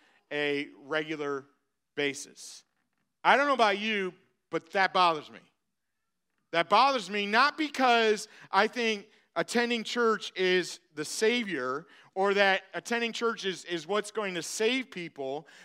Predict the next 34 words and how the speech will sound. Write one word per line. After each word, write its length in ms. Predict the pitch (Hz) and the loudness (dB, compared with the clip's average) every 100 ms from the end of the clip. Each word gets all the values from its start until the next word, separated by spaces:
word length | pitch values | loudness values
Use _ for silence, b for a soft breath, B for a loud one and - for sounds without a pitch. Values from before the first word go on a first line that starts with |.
| B | B
but 120 | 214 | 0
what 140 | 226 226 | 4 6
I 100 | 214 | 4
do 260 | 214 302 | 0 -2
know 280 | 311 254 226 | 0 4 4
is, 320 | 202 196 196 | 4 4 0
is 160 | 185 190 | -6 -2
that 280 | 185 196 185 B B _ | 2 2 0 B B _
God 480 | - 269 302 277 214 | 4 6 8 6 4
has 200 | 202 196 | 0 -2
created 600 | - 202 226 277 277 226 | -6 -2 2 2 2 0
the 80 | 190 | -2
church 520 | - 285 302 233 - - | -2 2 4 4 2 0
as 320 | 208 202 - b b | 2 0 -4 b b
plan 500 | - 247 294 311 311 269 - 247 | -6 -2 2 4 2 -2 -2 4
A 540 | 302 285 208 185 180 B B | 8 6 4 0 -2 B B
of 160 | 233 | 2
how 220 | 233 262 | 6 6
he's 160 | 277 220 | 6 0
gonna 360 | 262 247 226 220 | 0 2 2 2
reach 440 | 294 320 - - | 4 4 0 -2
the 100 | 233 | 0
world 640 | 226 285 320 277 220 208 B B B | 2 4 6 8 6 0 B B B
with 180 | 190 269 | -2 -2
the 80 | 254 | -2
gospel 640 | 180 277 294 285 277 269 | 2 6 6 4 -2 -2
of 80 | 233 | -2
Jesus 400 | 170 262 247 254 | 0 -2 -2 -4
Christ. 680 | 277 302 311 175 - - - _ _ _ _ _ _ _ _ _ | 4 6 6 2 -10 -16 -20 _ _ _ _ _ _ _ _ _
And, 160 | 254 269 | 2 4
and 180 | 269 | 4
if 200 | 254 240 | 2 0
people, 440 | - 330 330 320 269 | 2 4 4 0 4
if, 220 | 247 214 | 4 4